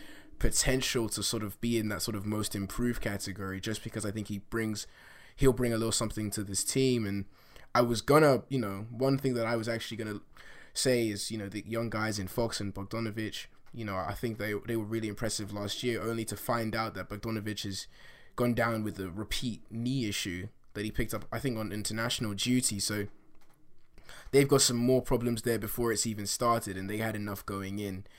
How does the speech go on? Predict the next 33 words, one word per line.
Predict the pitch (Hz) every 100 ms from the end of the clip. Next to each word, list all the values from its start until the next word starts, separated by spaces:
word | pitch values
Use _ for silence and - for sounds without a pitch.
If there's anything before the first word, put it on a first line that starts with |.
| - -
I | 101
agree | 110 131 131
with | 113 123
Mike | 120 110
that | 107
they're | 117
just | 110 107
a | 110
little | 117
bit | 107 110
too | - 127 113
big | 117 113 113 -
for | - 113
this | 104 107 -
league. | 113 117 113
I | 101
think | 113 107
that's | 104 107
a |
real | 110 113
problem. | 104 113 104 113 110 110 - - -
Um, | - 104 104 104 104 101
but | 117 110
we'll, | 139 139 -
I | 110
think | 117 127
we | 127
just | 123
have | 117 -
to | 107
wait | 104
and | 98
see | - 120 113 101